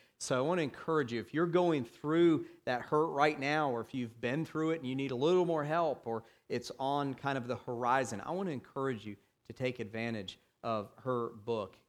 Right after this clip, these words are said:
and, uh, many of the things that she mentioned this morning. Um, let's close today in a word of prayer. And as we do, I want to pray for many of you who are wounded and hurt, as she mentioned today, and many of the marriages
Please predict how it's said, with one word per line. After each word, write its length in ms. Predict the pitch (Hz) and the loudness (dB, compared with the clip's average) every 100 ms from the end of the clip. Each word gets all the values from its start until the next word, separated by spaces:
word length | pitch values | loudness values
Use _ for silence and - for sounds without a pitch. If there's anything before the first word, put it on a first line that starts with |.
| _ | _
and, 260 | 113 107 101 | -12 -10 -10
uh, 160 | 101 104 | -12 -12
many 220 | 117 113 110 | -8 -6 -6
of 100 | 104 | -10
the 80 | |
things 420 | 95 107 101 98 - _ _ - | -12 -10 -10 -12 -18 _ _ -14
that 120 | 107 | -10
she 420 | - 120 110 107 _ - | -6 -6 -6 -8 _ -14
mentioned 400 | 101 92 98 95 _ _ | -12 -12 -14 -16 _ _
this 240 | 101 95 - | -14 -12 -12
morning. 260 | 92 92 95 _ _ _ _ | -14 -18 -20 _ _ _ _
Um, 260 | 127 113 110 | -6 -6 -4
let's 200 | - 208 | -2 -2
close 480 | - - 147 123 - | -2 0 2 2 -4
today 380 | - 117 107 107 | -6 -4 -4 -6
in 80 | 113 | -8
a 60 | 110 | -4
word 240 | 131 147 | -2 -2
of 140 | - _ | -2 _
prayer. 220 | 135 110 | 0 0
And 80 | 123 | 2
as 200 | 170 190 | 2 2
we 140 | 175 | 0
do, 400 | 135 175 147 117 - - | 6 6 6 2 -6 -2
I 80 | 151 | 4
want 160 | 233 285 | 4 4
to 160 | - | 0
pray 200 | - 170 | 2 4
for 180 | 170 160 | 4 0
many 320 | 131 139 170 | 0 2 2
of 120 | 160 147 | 0 -2
you 160 | 151 | -2
who 220 | 139 147 | 0 0
are 100 | 123 | 0
wounded 600 | 110 113 127 123 113 98 - _ _ | -2 -4 -4 -2 -4 -6 -8 _ _
and 140 | 127 113 | -6 -6
hurt, 420 | - 135 120 - | -2 0 0 -2
as 80 | 110 | -8
she 200 | - 110 | -6 -6
mentioned 460 | 110 107 - 101 | -6 -6 -8 -10
today, 320 | - 110 110 | -10 -6 -4
and 120 | 107 117 | -2 -2
many 180 | 165 | 0
of 60 | 160 | 0
the 60 | 131 | 0
marriages 680 | 120 131 127 107 98 - | 0 0 -2 -4 -10 -12